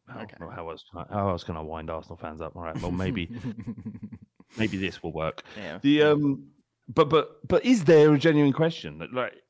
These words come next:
Speaker 1: should they be looking for someone who knows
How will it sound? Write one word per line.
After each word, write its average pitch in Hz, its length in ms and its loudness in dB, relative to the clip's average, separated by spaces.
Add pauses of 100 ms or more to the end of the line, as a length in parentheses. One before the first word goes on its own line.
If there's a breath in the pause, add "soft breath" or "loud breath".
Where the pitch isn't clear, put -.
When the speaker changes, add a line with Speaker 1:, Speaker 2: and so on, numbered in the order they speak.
(260)
Speaker 1:
should - 460 -4
they 143 140 2
be 127 120 0
looking 127 260 0
for 110 80 -8
someone 110 300 0
who 110 80 2
knows 110 680 0